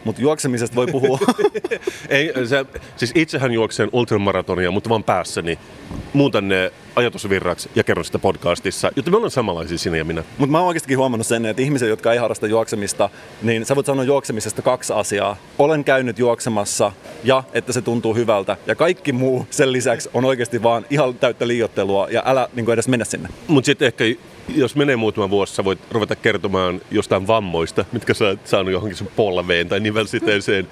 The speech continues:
Speaker 2: Ja voi pojat, sit sä vasta lähtee se tarinointi.
Speaker 1: Mä vietin mun koko nuoruuden Cafe Lasipalatsissa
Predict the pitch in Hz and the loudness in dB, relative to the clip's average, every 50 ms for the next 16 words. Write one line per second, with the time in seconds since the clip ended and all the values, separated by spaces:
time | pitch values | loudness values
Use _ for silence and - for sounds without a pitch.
0 | - - - 95 90 113 117 - 135 131 117 90 - - 139 - - 98 95 - | -12 -4 -2 2 2 2 2 2 2 2 2 2 0 -2 -4 -2 0 -2 -2 -2
1 | - - - - - - - 110 113 - - - - 95 95 - - 113 - 113 | -4 -12 -20 -14 -6 0 2 2 2 0 -4 -6 -4 -4 -4 -2 -4 -2 0 0
2 | 104 98 92 92 95 104 104 - 123 - - - 139 156 185 185 160 147 139 139 | 0 0 0 0 -2 -2 -2 -4 -6 -6 -2 0 2 2 4 2 2 2 2 2
3 | 143 151 156 156 147 151 156 147 127 117 107 110 107 110 110 - 131 127 135 120 | 2 2 2 2 2 2 2 2 2 2 0 0 -2 -2 0 0 0 2 2 2
4 | 117 123 120 131 101 - 98 104 104 101 - - 101 - - 104 95 | 2 2 2 0 0 0 2 2 0 0 -2 -2 -4 -2 0 0 -2